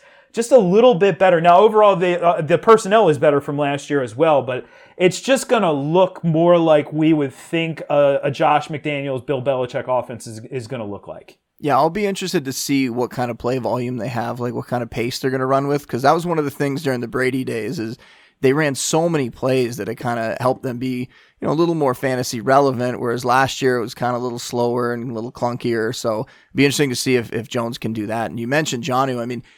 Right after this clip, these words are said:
Speaker 2: sometimes it's even, it's not even what the players are doing, it's what's happening around them in the tight end position. There's so many injuries and stuff, and we'll talk a bit about,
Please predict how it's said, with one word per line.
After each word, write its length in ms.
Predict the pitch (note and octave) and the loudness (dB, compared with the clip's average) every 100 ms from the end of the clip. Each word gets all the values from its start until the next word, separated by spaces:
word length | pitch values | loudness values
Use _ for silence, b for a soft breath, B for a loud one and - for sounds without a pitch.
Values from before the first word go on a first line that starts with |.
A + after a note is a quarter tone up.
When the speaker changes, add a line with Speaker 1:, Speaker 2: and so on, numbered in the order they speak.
| b b - | b b -2
Speaker 2:
sometimes 640 | F3+ G#3+ A#3+ F#3+ D3 A#2 | 2 4 4 4 2 -4
it's 260 | C3 C3+ | -6 -4
even, 360 | D#3+ D3+ C#3+ B2+ | -2 0 0 -2
it's 160 | B2+ - | -4 2
not 200 | D#3+ E3 | 2 2
even 220 | C#3 C3+ | 0 0
what 160 | C#3 | 0
the 80 | C#3 | -2
players 480 | A#2 D3 D#3 D#3+ C3+ | -6 2 4 4 2
are 60 | C3 | 0
doing, 320 | C3+ C3 B2 | 0 -2 -4
it's 180 | - C3+ | -6 -4
what's 160 | C3 | 0
happening 340 | C#3+ C#3 C#3+ C3 | 0 0 -2 -6
around 360 | A#2 A#2 C#3 | -4 -2 -2
them 120 | B2+ | -2
in 60 | A#2+ | -6
the 80 | A2+ | -2
tight 240 | D#3 D#3 | 2 4
end 160 | C3+ C3+ | 4 0
position. 460 | B2+ A#2+ A#2 A#2+ | -4 -4 -4 -6
There's 160 | A2+ A2+ | -8 -6
so 260 | - C#3 D3+ | -2 0 0
many 240 | C#3 A#2 | -4 -6
injuries 560 | F#2 B2+ B2 A#2+ A#2 D3 | -8 -8 -4 -4 -4 -6
and 100 | G#2+ | -10
stuff, 380 | - A2+ - | -4 -4 -4
and 60 | A#2 | -8
we'll 100 | A#2+ | 2
talk 260 | C#3 C#3+ C#3 | 4 4 2
a 40 | |
bit 160 | C3 B2+ | -2 0
about, 320 | A#2 A#2 | 0 -2